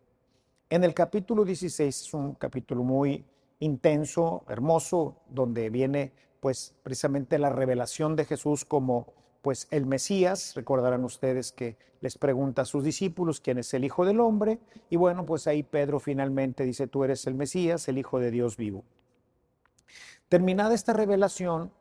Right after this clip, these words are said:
dice que Jesús les empezó a decir que tenía que ir a Jerusalén y que tenía que morir.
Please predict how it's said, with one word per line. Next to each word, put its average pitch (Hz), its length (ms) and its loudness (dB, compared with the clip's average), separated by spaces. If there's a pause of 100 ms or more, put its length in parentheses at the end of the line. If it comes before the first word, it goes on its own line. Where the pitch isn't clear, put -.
(360)
dice 147 340 -2
que 143 120 -2
Jesús 151 560 0
les 143 220 -2
empezó 139 600 0
a 156 120 -4
decir 180 420 2 (400)
que 143 100 0
tenía 139 380 -2
que - 160 -4
ir 151 80 4
a 151 60 0
Jerusalén 170 560 2 (160)
y 135 80 -6
que 135 100 -2
tenía 139 320 0
que - 100 -4
morir. 202 360 2